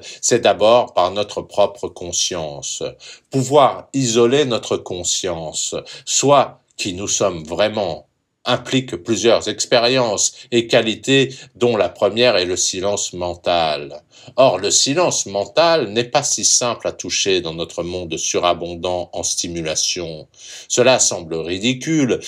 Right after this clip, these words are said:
mais combien de temps pouvez-vous rester sans avoir une voix dans votre tête qui commente, pose des questions, ressasse ou s'inquiète ?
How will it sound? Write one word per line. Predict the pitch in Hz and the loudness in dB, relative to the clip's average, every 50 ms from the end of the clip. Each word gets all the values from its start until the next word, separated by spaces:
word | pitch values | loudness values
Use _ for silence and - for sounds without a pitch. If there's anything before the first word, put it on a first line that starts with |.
| - 160 - | -14 -10 -4
mais | - 117 113 - | -2 -2 -2 0
combien | - 139 139 143 160 160 139 | -2 -2 2 4 4 4 4
de | 117 - | 2 0
temps | - - - - 143 120 113 117 - - _ _ _ - | -2 -2 -2 0 0 2 0 0 -4 -8 _ _ _ -6
pouvez-vous | 117 110 92 101 107 104 98 90 92 104 110 113 104 | -6 -4 0 0 0 0 0 -2 -2 0 2 2 4
rester | 90 101 101 - - - - 127 120 127 123 117 120 - _ _ _ - | 4 4 2 2 0 -4 -2 0 2 2 2 2 -2 -4 _ _ _ -6
sans | - - - - 139 123 113 101 113 | 0 2 2 2 2 0 2 4 4
avoir | 104 98 104 104 98 92 92 | 4 6 6 6 4 4 2
une | 90 87 87 | -4 -6 -8
voix | 80 82 92 104 107 110 107 107 | -8 -4 0 4 6 6 6 4
dans | - 85 80 | 2 -2 -4
votre | 85 78 - - 82 | -6 -6 -6 -6 -10
tête | - - _ - 92 87 82 - - - 82 71 - - | -10 -8 _ 0 0 0 0 -2 -6 -12 -12 -12 -12 -14
qui | - - - | -18 -16 -8
commente, | - 113 98 85 92 95 95 98 98 - - _ | -2 -2 -2 0 0 -4 -4 -4 -6 -10 -14 _
pose | - 98 92 85 82 | -2 -2 -2 -2 -2
des | 90 87 | -4 -4
questions, | - 90 85 - - - 98 90 90 90 - - | -4 -4 -4 -4 -4 -4 -4 -6 -6 -8 -6 -6
ressasse | - 80 90 104 - - - 104 101 101 - - - - _ - | -2 0 2 2 2 2 4 4 4 2 2 -2 -4 -6 _ -4
ou | 110 104 | -2 -2
s'inquiète ? | - - 92 82 78 - - - 92 82 80 78 76 - _ - | 0 -2 -2 -4 -6 -8 -8 -4 -2 -2 -2 -2 -4 -8 _ -10